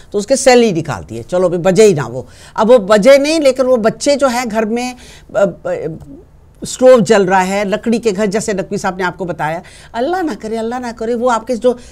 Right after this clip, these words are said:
टी, टी, टी जो आपको डिस्टर्ब कर रही थी, वो टी, टी, टी बहुत ज़्यादा महंगी पड़ जाती है फिर। अब और देख रहे हैं हम लोग किस तरह से हमें मुश्किलात का सामना कर, करना पड़ रहा है,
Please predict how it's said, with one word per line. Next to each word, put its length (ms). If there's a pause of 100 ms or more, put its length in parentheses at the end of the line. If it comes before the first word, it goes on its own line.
(320)
टी, 220
टी, 200
टी 160
जो 120
आपको 240
डिस्टर्ब 420
कर 160
रही 120
थी, 140
वो 120
टी, 240
टी, 180
टी 140
बहुत 280
ज़्यादा 220
महंगी 280
पड़ 180
जाती 320
है 60
फिर। 160 (520)
अब 120
और 360
देख 300
रहे 80
हैं 80
हम 80
लोग 120
किस 160
तरह 120
से 140
हमें 160
मुश्किलात 560 (420)
का 180
सामना 360
कर, 160 (320)
करना 240
पड़ 200
रहा 140
है, 60